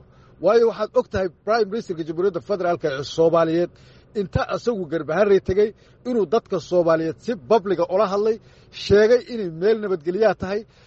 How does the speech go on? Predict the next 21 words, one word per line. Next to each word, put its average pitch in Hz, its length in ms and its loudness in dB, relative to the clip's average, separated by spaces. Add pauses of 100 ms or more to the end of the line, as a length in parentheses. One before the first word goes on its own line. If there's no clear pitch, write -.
(140)
sheegay 220 560 2
haddii 208 220 -4
la 196 140 0
ku - 160 -14
idmaayo 175 360 -6
inay 220 180 -4
u 247 140 -10
diyaar, 190 340 2
dadweyne 175 500 2
u 226 160 -8
diyaar, 185 380 2
haddii 135 320 -8
la 190 140 2
ku 147 140 -10
idmaayo 147 320 -4 (400)
doorashada 190 680 2
inay 202 260 -4
haddii 165 220 -6
la 175 120 0
ku 170 180 -14
idmaayo 147 340 -6